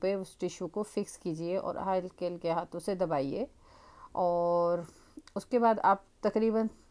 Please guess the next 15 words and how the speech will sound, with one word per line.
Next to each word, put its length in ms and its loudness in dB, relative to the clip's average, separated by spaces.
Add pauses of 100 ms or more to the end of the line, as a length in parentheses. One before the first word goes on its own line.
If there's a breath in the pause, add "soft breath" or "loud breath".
(140)
पन्द्रह 340 6
से 180 4
बीस 280 -2
मिनट 220 -2
के 100 -2
लिए 140 0
लगाइए। 500 2
आप 160 0
देखेंगे 480 -4 (580 soft breath)
कि 60 -2
आपकी 260 -2
स्किन 280 -6
कैसे 300 -2
ग्लो 260 -2
करेगी। 580 -2